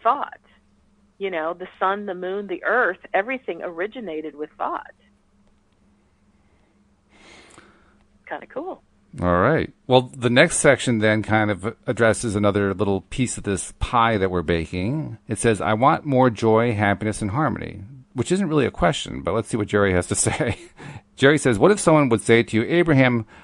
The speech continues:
Speaker 2: I want to be more joyful. How can I use what you're teaching to attract more joy, happiness, and harmony into my life?'"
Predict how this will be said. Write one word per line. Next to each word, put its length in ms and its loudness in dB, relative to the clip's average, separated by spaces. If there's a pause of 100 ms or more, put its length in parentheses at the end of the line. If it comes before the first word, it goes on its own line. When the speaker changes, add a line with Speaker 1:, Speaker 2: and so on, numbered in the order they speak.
(100)
Speaker 2:
I 80 2
want 220 6
to 60 -8
be 80 0
more 200 4
joyful. 640 0 (180)
How 240 4
can 180 -4
I 100 4
use 360 0
what 80 0
you're 100 -4
teaching 360 0
to 80 -2
attract 420 2
more 380 0
joy, 340 2
happiness, 460 -2
and 100 -4
harmony 560 -2
into 220 -6
my 100 2
life?'" 440 -2